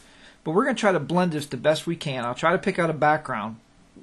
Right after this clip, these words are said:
I'm not gonna use the green screen wizard. We're just going to use this, uh,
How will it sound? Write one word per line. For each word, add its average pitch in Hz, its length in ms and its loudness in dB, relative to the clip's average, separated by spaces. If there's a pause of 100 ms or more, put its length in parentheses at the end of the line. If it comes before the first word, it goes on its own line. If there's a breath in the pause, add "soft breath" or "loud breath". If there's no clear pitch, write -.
(640)
I'm 170 100 0
not 208 180 4
gonna 214 160 0
use 196 200 2
the 185 60 -8
green 180 200 0
screen 165 260 -4
wizard. 135 400 0
We're 160 140 -2
just 185 200 -2
going 170 180 -2
to 147 60 -6
use 143 180 -4
this, 123 240 -8
uh, - 160 -6